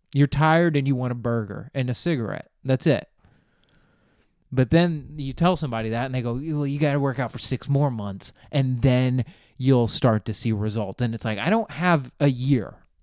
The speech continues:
I don't have, I don't have a year to, to sow my seeds or reap the benefit." Wait, is so-, d-, sowing the seeds that we p-, sowing the seeds where you put 'em in. I don't have time to, to reap the benefits.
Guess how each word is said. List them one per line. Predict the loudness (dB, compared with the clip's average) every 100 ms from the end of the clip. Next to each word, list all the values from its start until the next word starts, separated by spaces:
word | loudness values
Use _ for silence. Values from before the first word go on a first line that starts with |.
| _ _ _ _ _ 0
I | 4
don't | 4
have, | 2 0
I | 2
don't | 2
have | 2 2
a |
year | 0 2 2 0 -2 -12 -20 -6
to, | 2 4 4 2
to | 0 0 -6 -16 -20 _
sow | -14 -10 -6 4 6 8 4
my | 2 0
seeds | -2 -4 -6 -6 -12 -16 -18 _ _ _
or | -2
reap | 0 2 2 2
the | -2
benefit." | 2 2 2 -2 -4 -6 _
Wait, | 0 0 0
is | -2
so-, | 0 0
d-, | 0 -6 -6 -6 -10 _ _ _
sowing | 2 4 6
the |
seeds | 6 6 6
that | 6 6
we | 6
p-, | 4 -4 -10 -12 -20 -18 -4
sowing | 2 2
the | 2
seeds | -2 0
where | 2
you | 2
put | 4 2
'em | 2
in. | -4 -8 -14 -20 _ _ _ _
I | 2
don't | 4 4
have | 0 -2
time | -2 0 0 0 -4 -14 _ -4
to, | 2 4 2 0 -6 -6
to | 2 2
reap | 2 0 4 4 2 0
the | 0
benefits. | 2 0 -2 -6 -8 -10 -12 -18